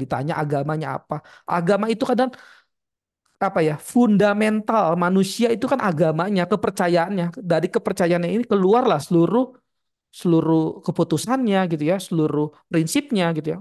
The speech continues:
Prinsip yang kita, kita sosial media yang kita posting itu kan prinsip hidup kita ya. Tapi bayangin, prinsip hidup kita sampai orang tuh gak baca gitu. Gak baca dalam arti gak kebaca gitu.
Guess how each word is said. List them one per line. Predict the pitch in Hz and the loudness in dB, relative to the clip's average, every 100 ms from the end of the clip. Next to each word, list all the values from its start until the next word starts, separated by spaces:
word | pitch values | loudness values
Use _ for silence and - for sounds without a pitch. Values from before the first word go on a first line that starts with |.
| - | -4
Prinsip | 277 302 330 320 | -2 0 0 0
yang | 269 | -2
kita, | 269 294 - - _ | -2 -2 -4 -10 _
kita | - 254 - - - | -10 -8 -6 -8 -8
sosial | - 254 254 240 226 226 | -4 -2 0 0 0 0
media | 214 196 196 | 0 0 0
yang | 202 | -2
kita | 202 208 - | -4 -4 -2
posting | 185 190 - 196 190 - _ _ | -2 -2 -2 -4 -4 -12 _ _
itu | - | -6
kan | 415 370 | -6 -4
prinsip | 190 185 202 196 | -2 0 0 0
hidup | 165 - - _ - | 0 0 -6 _ -8
kita | 247 - 147 | -4 0 0
ya. | 165 _ _ _ _ _ _ _ - | 0 _ _ _ _ _ _ _ -6
Tapi | 226 254 | 0 2
bayangin, | 165 151 _ _ _ _ 160 151 - 156 151 139 - _ | 2 0 _ _ _ _ -12 -12 -8 -6 -4 -6 -10 _
prinsip | 190 190 190 247 - | 0 2 2 -2 0
hidup | 220 170 196 | 0 0 -2
kita | - 254 - 190 | -2 -4 -2 -4
sampai | 196 208 202 214 | -2 -2 0 0
orang | 240 254 | 0 0
tuh | 190 | 0
gak | 151 | 0
baca | 147 165 202 160 | 0 0 0 -4
gitu. | - 170 - - _ - | -6 -8 -10 -20 _ -2
Gak | 170 165 | 0 2
baca | 170 202 170 | 2 2 0
dalam | 170 | 0
arti | 170 170 180 | -2 -2 0
gak | 143 | 0
kebaca | 160 147 165 180 | 0 0 0 -2
gitu. | 156 | -4